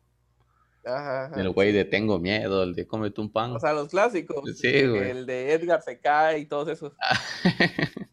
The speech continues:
Speaker 2: Como que sí los entiendes que se hagan pa-, pero hay unos, güey, que nada que ver, güey, o sea, no sé si ubicas a una vieja, güey.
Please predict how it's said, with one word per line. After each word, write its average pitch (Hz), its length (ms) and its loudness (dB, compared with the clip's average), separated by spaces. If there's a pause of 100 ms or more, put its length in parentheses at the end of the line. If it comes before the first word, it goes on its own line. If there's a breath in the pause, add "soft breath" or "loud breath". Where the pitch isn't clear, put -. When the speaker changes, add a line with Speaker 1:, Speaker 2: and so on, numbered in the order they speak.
(540 loud breath)
Speaker 2:
Como 127 240 4
que 110 140 4
sí 117 120 2
los 139 200 2
entiendes 120 440 -2
que 107 180 -10
se - 120 -4
hagan 113 240 2
pa-, 98 180 -6 (440 soft breath)
pero - 120 0
hay 139 100 4
unos, 151 240 0
güey, 147 180 -2
que 120 220 -2
nada 120 340 -4
que 113 140 -2
ver, 139 240 -8
güey, 107 140 0
o - 20 -2
sea, 98 240 -2 (800 loud breath)
no 120 180 -4
sé 135 220 -2
si 117 300 -2
ubicas 110 440 -2
a 110 60 -2
una 113 180 -4
vieja, 107 320 -4
güey. 101 320 -6